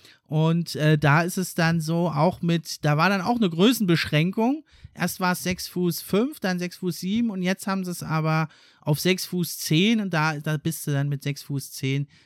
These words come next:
fast schon also ein, ein Center in Philippinen. International ja eher mit sieben Fuß, aber auch international muss man ja sagen, we-, äh, sind die Spieler ja oft auch jetzt ein bisschen kleiner, ne? Draymond Green, unser Small Ball Center, also das kommt jetzt, <laughs> diese Entwicklung,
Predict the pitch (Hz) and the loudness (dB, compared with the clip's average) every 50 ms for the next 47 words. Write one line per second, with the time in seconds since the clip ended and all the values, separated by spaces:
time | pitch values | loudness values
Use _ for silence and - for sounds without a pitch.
0 | _ _ - - 143 143 - - - 151 139 131 139 127 123 127 127 123 123 123 | _ _ -10 -4 -4 -4 -4 -2 0 0 0 0 0 -2 -2 -2 -2 -2 -2 -2
1 | 123 120 123 _ _ _ _ _ - 135 - - 127 120 123 139 139 139 123 123 | -2 -4 -6 _ _ _ _ _ -8 -6 -4 -2 0 2 2 2 2 2 0 2
2 | 117 127 131 127 - 139 127 127 123 120 - - 131 123 120 127 - 165 143 139 | 0 -2 -4 -2 -2 -2 0 0 0 -2 0 0 0 0 0 0 -2 2 4 4
3 | 131 131 131 131 - - 127 123 135 139 135 131 139 151 147 143 135 127 143 180 | 4 4 2 0 -2 -6 -6 -4 -2 -4 -4 -4 0 0 2 2 2 0 0 0
4 | 220 240 226 208 - - 202 196 196 - - 160 180 220 233 208 202 190 165 180 | 2 2 0 0 -2 -4 -4 -4 -4 -4 0 2 4 4 4 4 2 0 0 -2
5 | 190 190 190 190 180 - - 160 147 147 175 202 226 226 214 - 220 202 196 196 | -2 0 0 -2 -2 -4 -4 -2 0 2 2 2 0 -2 -4 -2 -4 -2 -2 -2
6 | 190 185 185 180 180 175 165 165 165 170 175 175 170 - - - - _ _ _ | -2 -2 -2 -2 -2 0 0 2 2 2 0 -2 -4 -8 -14 -20 -20 _ _ _
7 | - 143 143 120 160 180 175 165 151 147 185 190 196 214 202 202 202 202 185 180 | -6 -6 -6 -4 -2 0 2 2 2 0 -2 -4 -2 -2 -2 0 0 -2 -2 -4
8 | 180 175 170 170 - _ - 196 185 190 180 180 175 170 151 165 185 - - 165 | -6 -8 -10 -12 -14 _ -6 -4 -2 -2 0 0 0 -2 -2 -4 -8 -8 -6 -4
9 | 170 170 156 170 165 - - 175 175 170 - - 165 147 - - 160 160 180 196 | -4 0 0 0 -2 0 -2 -2 -2 -2 -2 -2 -4 -4 -2 -2 -2 0 0 0
10 | 202 208 208 208 190 180 190 185 - 170 165 165 165 160 160 - - 160 170 180 | 0 0 -2 -2 -2 -4 -4 -4 -2 -2 -2 0 -2 -4 -4 -4 -2 0 2 2
11 | 190 175 165 175 165 170 165 160 - - 151 147 156 170 165 165 156 156 156 - | 0 0 -2 -4 -4 -4 -4 -4 -4 -4 -4 -2 -2 -2 -2 -4 -4 -4 -6 -6
12 | - 160 160 165 160 151 143 139 143 147 147 147 143 _ _ _ _ _ _ - | -8 -8 -6 -4 -6 -4 -4 -4 -4 -2 -4 -4 -6 _ _ _ _ _ _ -4
13 | 143 139 - - - 156 170 185 170 - 170 165 156 - - 175 180 156 - 233 | -4 -4 -2 2 4 4 4 4 2 0 -2 -2 -2 -4 0 2 2 2 4 2
14 | 180 160 170 - - 156 160 180 - - 175 160 151 147 147 | 4 4 2 2 2 0 -2 -2 -2 -2 -2 0 0 0 -2